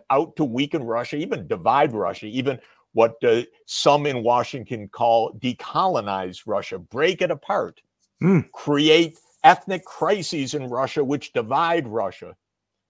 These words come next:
Speaker 1: bring down Putin. Remember, Biden said early in, uh, this whole thing,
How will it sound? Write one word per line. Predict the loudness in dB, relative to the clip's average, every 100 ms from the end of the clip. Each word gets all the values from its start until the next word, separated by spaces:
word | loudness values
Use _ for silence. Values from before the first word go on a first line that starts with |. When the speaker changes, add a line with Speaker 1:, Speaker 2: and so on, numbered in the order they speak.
| _
Speaker 1:
bring | 0 0 0
down | 0 0 0 -4
Putin. | -4 -4 -4 -4
Remember, | -2 -2 0 0 -2 _ _ _ 0
Biden | 4 4 0 -4
said | 0 0 0 0
early | 2 4 2 2
in, | -2 -4 -2
uh, | 0 0 -2 -8 _ _
this | -4 -2
whole | 0 2 2 -2
thing, | -4 -4 -6